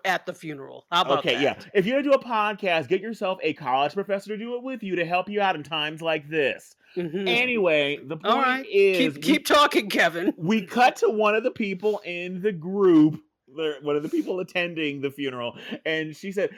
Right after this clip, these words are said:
Speaker 2: "Am I the only one who remembers how much of a, you know, dick he was to Carrie?"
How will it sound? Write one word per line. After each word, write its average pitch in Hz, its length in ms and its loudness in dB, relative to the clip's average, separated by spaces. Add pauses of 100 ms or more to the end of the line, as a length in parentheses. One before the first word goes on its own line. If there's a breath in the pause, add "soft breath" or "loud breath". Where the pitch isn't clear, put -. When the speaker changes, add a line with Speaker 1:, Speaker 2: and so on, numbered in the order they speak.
(160 loud breath)
Speaker 2:
"Am 147 140 -2
I 151 60 4
the 480 260 4
only 240 140 -4
one 208 120 -2
who 202 140 0
remembers 147 480 -4
how 139 280 -2
much 139 300 -8
of 135 160 -4
a, 107 300 -2
you 127 120 -8
know, 104 380 -8 (140)
dick 131 280 -2
he 160 180 -8
was 151 480 0
to 160 100 -8
Carrie?" 160 440 -4